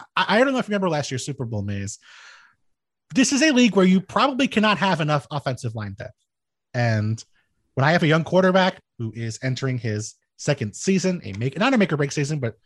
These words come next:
certainly a season where they expect more out of Tua Tagovailoa, I would consider Sewell at three unless someone blew me away with a trade offer, which is not out of the question. Um,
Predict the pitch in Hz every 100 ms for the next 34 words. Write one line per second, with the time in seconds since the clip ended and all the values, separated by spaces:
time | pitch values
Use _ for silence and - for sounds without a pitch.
0 | _ _ - 220 214 185 170 147 131 127
1 | 117 - 117 - 123 143 151 151 - _
2 | _ _ 139 113 - 120 113 107 104 98
3 | 101 175 170 - _ _ _ - 113 113
4 | 113 123 - 107 104 - 101 101 101 _
5 | _ 123 117 - 107 113 110 110 - 120
6 | 110 107 131 165 151 127 117 107 101 -
7 | _ _ - 127 107 - 110 95 - 175
8 | 208 247 - _ 175 214 - 160 165 156
9 | 135 - - _ _ _ _ - 180 180
10 | 175 160 151